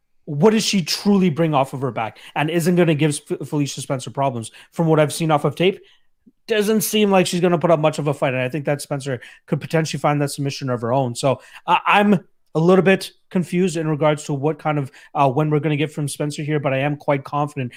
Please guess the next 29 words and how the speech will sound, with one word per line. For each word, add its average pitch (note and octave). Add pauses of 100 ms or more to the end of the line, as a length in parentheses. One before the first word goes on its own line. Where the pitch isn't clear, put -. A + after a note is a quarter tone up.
(220)
that C#3+
Spencer D3
does D#3+
pull D3
out B2+
the C3+
victory. C3 (160)
Spencer F3+
by E3+
sub D#3+
plus D3+
two D#3+
ninety-five, D3 (220)
Spencer D#3
by C#3
decision C#3
plus C#3
two C#3
hundred. A#2 (400)
You C#3+
wanna D#3+
do F3
a -
little E3+
bit D#3+
of E3
that D3+
double F3
chance, F#3+